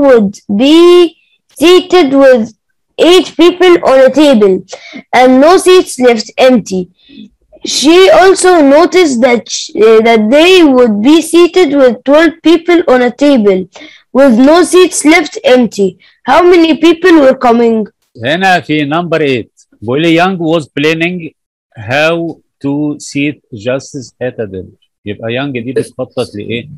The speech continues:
Speaker 2: إن في ضيوف جايين لها هيقعدوا مأدو-، على مأدبة إيه؟ الطعام.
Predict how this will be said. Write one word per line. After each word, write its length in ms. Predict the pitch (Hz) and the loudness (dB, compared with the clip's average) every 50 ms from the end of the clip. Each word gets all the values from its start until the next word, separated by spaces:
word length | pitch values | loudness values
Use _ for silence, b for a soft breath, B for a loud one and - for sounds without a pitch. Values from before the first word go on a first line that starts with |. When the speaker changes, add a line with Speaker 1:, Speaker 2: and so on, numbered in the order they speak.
| _ _ _ _ - | _ _ _ _ -12
Speaker 2:
إن 220 | 113 110 113 117 110 | -12 -10 -10 -10 -10
في 200 | - 135 139 147 | -8 -8 -8 -8
ضيوف 280 | 120 107 123 135 123 | -8 -8 -8 -8 -8
جايين 320 | 113 117 120 110 107 107 104 | -8 -6 -6 -6 -6 -6 -6
لها 260 | 117 135 147 147 131 | -6 -4 -4 -6 -6
هيقعدوا 340 | 113 110 110 120 123 127 120 | -4 -6 -6 -6 -8 -10 -12
مأدو-، 340 | 110 104 104 98 104 117 - - | -12 -14 -14 -12 -12 -14 -12 -10
على 160 | 117 107 107 | -10 -8 -8
مأدبة 540 | 101 104 104 98 104 117 113 _ - 107 - - | -8 -10 -12 -12 -12 -14 -16 _ -18 -18 -14 -10
إيه؟ 220 | 113 107 110 113 _ - | -10 -10 -10 -10 _ -20
الطعام. 400 | 110 98 - - 117 - - _ | -20 -18 -14 -12 -12 -12 -14 _